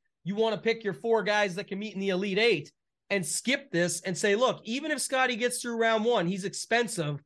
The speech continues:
What if he goes out in the Elite Eight to this, you know, some of these guys in nine and eight that beat him? You only need to pick one guy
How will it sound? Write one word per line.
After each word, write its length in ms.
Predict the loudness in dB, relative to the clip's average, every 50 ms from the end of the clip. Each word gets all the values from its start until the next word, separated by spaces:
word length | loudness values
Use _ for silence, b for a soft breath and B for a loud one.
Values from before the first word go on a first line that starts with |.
| _ _ _ _
What 220 | -2 0 2 2 2
if 80 | 2
he 100 | 0 0
goes 320 | 2 4 4 4 4 4 6
out 260 | 6 6 4 4 0
in 100 | -2 -2
the 120 | -2 0
Elite 300 | 0 0 -2 -4 -4 -2 0
Eight 240 | 0 0 0 -2
to 100 | -6 -6
this, 300 | -4 -4 -4 -4 -6 -6
you 100 | -4 -2
know, 60 | -2 0
some 180 | 0 0 0
of 60 | 0
these 140 | -2 -2 0
guys 300 | 0 2 2 2 2 0
in 140 | -2 0 0
nine 240 | 2 2 2 2 0
and 100 | 0 0
eight 360 | 0 0 0 -2 -6 -10 -14 -20 _ _ _ _ _ -6
that 180 | -6 -4 -2
beat 200 | 0 0 2 4
him? 220 | 4 4 2 0 -4 -12 _ _ _
You 180 | -4 0 4 4
only 160 | 4 4 4
need 80 | 2 -2
to 80 | -2
pick 220 | 0 0 0 0 0
one 280 | 0 0 0 0 0
guy 340 | 0 2 2 2 2 0 -2